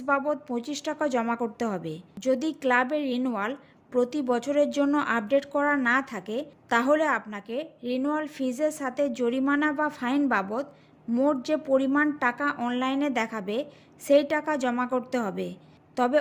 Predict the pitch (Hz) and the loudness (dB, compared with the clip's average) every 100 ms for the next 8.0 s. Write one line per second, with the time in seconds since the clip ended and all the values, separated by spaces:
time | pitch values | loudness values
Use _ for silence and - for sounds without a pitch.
0 | 247 262 302 262 285 285 302 233 226 220 | 2 0 0 2 2 2 0 2 2 2
1 | 294 277 240 262 240 185 196 254 320 - | 0 0 0 -2 -4 -6 -2 -2 -4 -14
2 | - - 254 262 277 311 - 320 226 233 | -20 -4 0 0 0 -4 0 2 2 0
3 | 277 294 302 294 302 320 320 226 247 240 | -4 -2 -4 -4 -4 -4 -2 -2 0 0
4 | 240 233 190 185 180 - - - - - | 0 0 -2 -6 -10 -16 -20 -20 -20 2
5 | 247 294 311 294 285 294 294 311 - 247 | 4 4 4 2 2 0 0 0 0 0
6 | 294 294 240 240 294 226 196 247 320 - | 0 0 -4 -2 -2 -2 -2 -2 -2 -10
7 | - - 233 269 302 269 262 262 302 | -18 0 4 6 4 0 -2 -2 -2